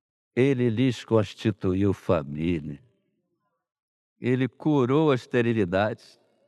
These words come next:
Ele abriu o ventre. Elas se tornaram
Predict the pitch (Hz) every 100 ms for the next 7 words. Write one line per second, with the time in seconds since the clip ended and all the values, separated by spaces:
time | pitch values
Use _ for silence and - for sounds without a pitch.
0 | _ _ 127 143 151 147 131 - 135 170
1 | 160 143 127 131 120 117 - _ _ _
2 | _ 131 165 156 - 151 160 143 135 151
3 | 151 131